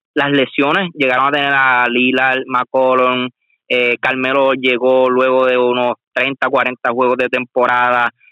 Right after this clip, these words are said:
eh, el mismo Nurkic, que hizo mucha falta. Yo creo que las lesiones fueron el factor de, de que el equipo de Portland ahora mismo no esté entre los primeros cinco en, en,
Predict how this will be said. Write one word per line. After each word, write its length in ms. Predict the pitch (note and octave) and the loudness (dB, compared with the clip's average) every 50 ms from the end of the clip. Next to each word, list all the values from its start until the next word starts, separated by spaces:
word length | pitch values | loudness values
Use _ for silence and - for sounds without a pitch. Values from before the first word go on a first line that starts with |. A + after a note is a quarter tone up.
| _ _ _ | _ _ _
eh, 220 | - C#3 C3+ C3+ C3+ | -2 0 0 2 0
el 80 | B2+ C3 | 0 -2
mismo 300 | C3 C3+ C3+ C#3+ C#3+ C3 | -2 -4 -2 -2 -2 0
Nurkic, 500 | B2 B2+ C#3 C#3+ C#3 - - - C3 B2 - - | 0 0 0 0 -2 -4 -4 -4 -4 -4 -4 -4
que 120 | - C3 B2 | -2 0 0
hizo 340 | A#2+ A#2+ A#2 - C#3+ C3 B2+ | 0 0 -2 0 0 0 0
mucha 340 | C3 C3+ C#3 C3+ - D3 B2 - | 2 0 -2 0 -2 -2 -2 0
falta. 440 | C3+ B2+ B2+ C3 - - C3+ C3 - _ _ - - _ _ - | 0 -2 -2 -2 -4 -4 -4 -4 -6 _ _ -20 -20 _ _ 0
Yo 120 | C#3 D3 | 2 2
creo 140 | D#3+ F#3+ F#3 | 2 2 2
que 80 | G3+ | 2
las 100 | G3+ G3+ | 0 2
lesiones 420 | G3+ G3 F#3 E3 - E3+ E3 F3+ F3 - | 2 0 0 -2 -2 -2 -2 -2 -2 0
fueron 220 | E3+ E3+ F3+ F3+ | 0 2 2 2
el 80 | F3+ - | 0 0
factor 420 | - F3 - _ - D#3+ E3 F#3 | -2 -4 -4 _ -2 0 0 0
de, 260 | D#3+ D3+ D3+ D3 C#3+ C#3 - _ | 0 0 2 0 0 -2 -6 _
de 240 | _ D3+ D#3+ D#3 D3+ - | _ -2 -2 -2 0 0
que 560 | - E3 D#3+ D#3 D#3 D#3 D3+ D3 C#3 C#3 C#3 - | 0 0 0 2 2 2 2 2 2 2 0 0
el 120 | - D#3+ | 0 -2
equipo 300 | D#3 D#3 D#3+ D#3+ F3+ F#3+ | 0 0 -2 -2 0 0
de 80 | F#3+ F3+ | 0 0
Portland 280 | F#3+ F#3 F#3 F#3 F3+ E3+ | 0 0 0 2 2 0
ahora 200 | E3 E3+ F3 F3+ | 0 0 0 0
mismo 260 | F#3+ F#3 F#3 F3+ E3 | 0 0 0 0 -2
no 80 | E3 | -2
esté 200 | D#3+ - - F3 E3+ | -4 -4 -2 -2 -2
entre 200 | F3+ - - D#3+ | -2 -2 -4 -4
los 80 | C#3+ - _ | -4 -4 _
primeros 540 | - C#3+ C#3 C#3+ C#3+ D#3 E3+ F3 F3 D3+ - - _ _ - | -2 -2 0 0 0 0 0 0 0 -2 -6 -10 _ _ -6
cinco 720 | F3 F3 F3+ F3 - - F#3+ F3+ F3 E3+ E3 D#3 C#3 A#2+ G2 - _ _ _ | -4 -2 -2 -2 -2 -2 0 2 4 4 4 4 2 2 0 -4 _ _ _
en, 180 | - D3+ D3+ D3+ D3+ - | -4 -2 0 0 0 0
en, 420 | D#3+ D3+ D3 D3 D3 C#3 C3+ C3+ | -2 -2 0 0 0 -2 -2 -2